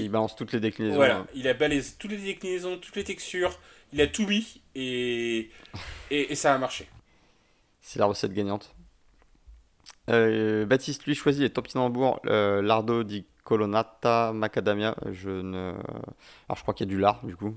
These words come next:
Speaker 2: Ah,
Speaker 1: Euh,
Speaker 2: tu connais
Speaker 1: mais
Speaker 2: pas
Speaker 1: c'est
Speaker 2: le
Speaker 1: avec
Speaker 2: lardo,
Speaker 1: là que c'est
Speaker 2: le lardo di colonnata ? Ah, c'est,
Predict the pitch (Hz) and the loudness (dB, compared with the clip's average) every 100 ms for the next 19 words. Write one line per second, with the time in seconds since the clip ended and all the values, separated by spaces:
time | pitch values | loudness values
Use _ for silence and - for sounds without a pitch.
0 | - 190 196 202 196 196 262 202 190 196 | 0 0 4 4 6 8 8 8 10 10
1 | 190 208 202 160 156 165 175 180 202 180 | 10 6 6 2 -4 0 4 4 2 -4
2 | 170 180 180 180 180 220 - _ - _ | -4 0 0 -2 -2 -2 -4 _ -20 _
3 | _ _ _ _ - _ _ _ 123 139 | _ _ _ _ -20 _ _ _ 0 0
4 | - | 0